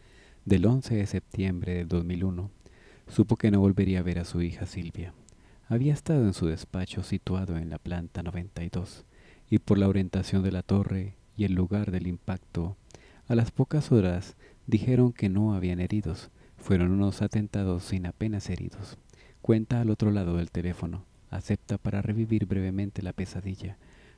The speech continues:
Volver una y otra vez a ese fatídico día es agotador,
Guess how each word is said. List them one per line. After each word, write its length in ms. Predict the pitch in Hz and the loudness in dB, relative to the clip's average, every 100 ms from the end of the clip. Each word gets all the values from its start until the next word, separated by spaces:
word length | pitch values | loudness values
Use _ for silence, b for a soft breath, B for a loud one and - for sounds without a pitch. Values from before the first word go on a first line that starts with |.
| - | -6
Volver 640 | 87 87 85 95 98 98 - _ - _ - - _ - | 0 0 0 -2 -2 -6 -10 _ -20 _ -20 -20 _ 4
una 320 | 131 143 120 | 6 6 2
y 80 | 90 | 2
otra 280 | - 90 | 2 0
vez 360 | 87 92 90 - | 0 -2 -4 -6
a 120 | 85 | -6
ese 240 | 90 90 - | -4 -6 -8
fatídico 640 | - 95 117 117 120 123 | -6 -2 0 0 0 0
día 360 | 107 98 90 82 | 2 0 0 -2
es 200 | 87 - | -4 -4
agotador, 600 | 90 92 - 90 92 | -2 -2 -2 -2 -4